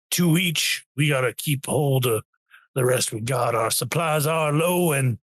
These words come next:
I don't think we have anywhere to, uh, fill up on this rock.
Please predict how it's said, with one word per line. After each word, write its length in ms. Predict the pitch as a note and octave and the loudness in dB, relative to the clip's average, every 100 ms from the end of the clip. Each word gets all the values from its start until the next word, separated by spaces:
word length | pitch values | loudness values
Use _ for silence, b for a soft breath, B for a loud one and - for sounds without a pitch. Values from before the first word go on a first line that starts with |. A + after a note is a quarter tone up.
| - - | -16 -6
I 180 | G2 B2 | -4 0
don't 220 | D#3 C3+ | 0 0
think 220 | C#3+ C3+ | -2 -2
we 140 | C3 | -2
have 280 | B2 C3+ A#2 | 0 0 0
anywhere 420 | C#3 D3+ C3+ C3 A2 | 0 0 0 2 0
to, 440 | A#2+ A2 G#2 F#2+ | 0 -2 -2 -2
uh, 400 | - - - A2 | -2 -4 -4 -4
fill 340 | G2 - E3 E3 | -2 -2 0 0
up 260 | D#3+ B2+ | 0 0
on 320 | B2 C3+ A#2 | 0 0 0
this 500 | A2+ C3+ A2 - - - | -2 -2 -2 -2 -2 -2
rock. 520 | B2+ C#3 G#2+ - | -2 0 -2 -6